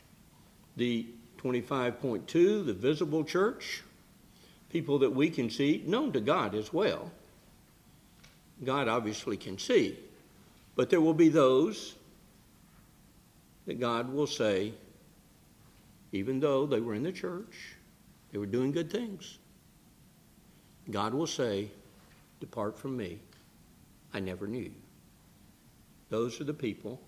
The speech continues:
we're talking about in the visible church, profess to be believers, but they've never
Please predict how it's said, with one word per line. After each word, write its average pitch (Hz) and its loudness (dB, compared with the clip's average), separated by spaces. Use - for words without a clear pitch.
we're 143 0
talking 135 -4
about 90 -6
in 120 -4
the 104 -4
visible 143 -2
church, - -8
profess 143 0
to 139 -6
be 135 -4
believers, 131 -4
but 110 -8
they've 98 -4
never 107 -6